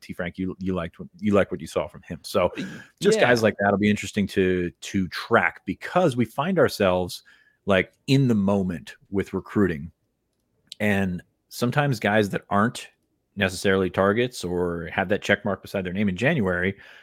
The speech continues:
Speaker 1: maybe it comes in J-, March, maybe it comes in April or something like that when they get out on the road and see them. So just as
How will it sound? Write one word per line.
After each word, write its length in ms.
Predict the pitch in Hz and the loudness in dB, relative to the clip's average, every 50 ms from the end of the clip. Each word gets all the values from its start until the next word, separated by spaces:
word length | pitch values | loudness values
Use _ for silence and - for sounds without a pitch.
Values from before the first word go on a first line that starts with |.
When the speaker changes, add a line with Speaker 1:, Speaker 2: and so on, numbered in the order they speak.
| - _ _ _ _ _ _ _ _ - - - - _ | -20 _ _ _ _ _ _ _ _ -18 -18 -18 -18 _
Speaker 1:
maybe 240 | 92 85 82 92 107 | -12 -6 -2 0 0
it 40 | 104 | 4
comes 240 | - 143 180 175 | 4 4 4 4
in 100 | 127 104 | 4 2
J-, 140 | 85 82 82 - | 0 -2 -6 -6
March, 480 | 95 98 90 90 85 76 - - - - | -4 -4 -2 -2 -4 -4 -6 -8 -6 -2
maybe 180 | 98 98 107 | 0 2 2
it 60 | 113 110 | 2 2
comes 220 | - 147 170 147 113 | 0 -2 -2 -2 -2
in 80 | 92 | -4
April 300 | 90 85 82 - - 82 | -4 -6 -8 -6 -6 -6
or 120 | 82 80 85 | -4 -6 -6
something 320 | - 101 87 - 92 87 | -4 -4 -4 -4 -4 -4
like 180 | 87 82 80 - | -4 -4 -4 -4
that 140 | 92 82 | -4 -4
when 100 | 73 87 | -2 -2
they 60 | 92 87 | -2 -2
get 120 | 92 90 | -2 -2
out 140 | 90 90 87 | -2 -2 -4
on 60 | 85 | -6
the 60 | 85 | -8
road 200 | 85 87 85 82 | -8 -8 -10 -10
and 80 | - - | -8 -8
see 160 | - - 98 | -4 -2 -2
them. 140 | 90 87 85 | -2 -2 -2
So 260 | - - 104 95 - - - - - - - _ | 2 2 4 4 2 0 -8 -20 -20 -20 -14 _
just 280 | - 127 123 - - - - | 2 2 4 2 2 -2 2
as 220 | 113 101 95 - | 2 2 2 0